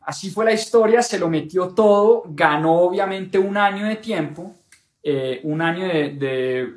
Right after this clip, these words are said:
de run rate, como dicen en el mundo del emprendimiento, teníamos un año de caja para quemar, porque a todas estas la, la empresa no ganaba dinero, no tenía flujo de caja positivo, todos los meses quemaban y quemaban y quemaban y quemaban plata,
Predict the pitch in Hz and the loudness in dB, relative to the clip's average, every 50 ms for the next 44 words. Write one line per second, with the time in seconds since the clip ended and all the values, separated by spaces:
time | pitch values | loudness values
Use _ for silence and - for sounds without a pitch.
0 | - - 143 135 131 127 127 131 165 180 185 180 180 180 190 190 185 185 - - | -16 -16 -10 -6 -4 -4 -4 0 0 2 0 0 0 0 2 2 2 2 0 -6
1 | 165 147 143 135 139 147 147 143 - 170 170 180 170 156 147 147 151 151 156 165 | -6 -4 -2 0 2 2 0 0 -4 -10 -10 -8 -6 -6 -4 -4 -4 -4 -4 -6
2 | 170 180 175 170 - 180 175 180 180 185 185 175 165 185 170 - 160 147 143 147 | -6 -8 -8 -8 -8 -8 -8 -6 -8 -8 -10 -8 -10 -10 -10 -8 -6 -4 -4 -4
3 | 165 165 - - 233 240 254 247 190 220 220 226 233 226 226 226 226 - - 214 | -4 -6 -4 -2 -2 0 0 -2 -2 -4 -8 -10 -12 -10 -8 -8 -8 -4 -2 0
4 | 190 185 185 196 196 - 196 196 196 190 - 190 170 165 156 160 156 - - 156 | 0 2 0 0 -2 -2 0 -2 -2 -2 -6 -6 -2 0 0 0 0 -2 -8 -16
5 | - - 139 123 - - - 135 139 156 165 160 - 175 170 165 165 160 - 151 | -16 -12 -12 -12 -10 -6 -6 -6 -6 -6 -8 -10 -10 -12 -6 -4 -4 -4 -6 -8
6 | 139 113 139 131 127 120 - 127 123 - 139 143 147 151 151 147 151 151 160 185 | -12 -8 -6 -6 -6 -6 -8 -10 -8 -4 -4 -2 -2 0 0 0 -2 -2 -2 -2
7 | 196 185 180 175 165 147 131 123 123 120 131 139 - _ _ _ _ _ _ _ | -2 -2 -2 -2 -4 -4 -6 -6 -8 -10 -12 -16 -20 _ _ _ _ _ _ _
8 | - 135 131 - 151 147 156 160 160 156 - - 185 175 170 175 175 165 156 - | -14 -14 -8 -6 -4 -4 -2 -2 -4 -4 -6 -6 -4 -2 0 0 0 -2 -2 -2
9 | 156 131 131 139 - - 165 160 - 190 185 - 196 170 151 156 156 - _ _ | -2 -2 -2 -4 -6 -8 -8 -6 -6 -8 -8 -6 -4 -2 -2 -4 -6 -10 _ _
10 | _ _ _ _ _ _ - 175 170 175 180 185 175 156 151 151 143 143 165 160 | _ _ _ _ _ _ 0 4 4 4 4 4 2 0 -2 -2 -2 -2 -4 -8
11 | - - - 151 143 139 139 147 147 151 156 156 151 - 151 139 135 135 135 139 | -12 -10 -8 -8 -6 -4 -4 -4 -4 -4 -6 -8 -10 -10 -10 -6 -4 -4 -4 -6
12 | 143 147 143 - 147 131 131 127 131 135 139 143 139 - 131 123 123 127 135 135 | -6 -10 -14 -14 -12 -10 -8 -8 -8 -8 -10 -12 -12 -14 -12 -10 -10 -10 -10 -10
13 | - 147 139 - - - 139 - | -8 -6 -6 -6 -6 -10 -16 -18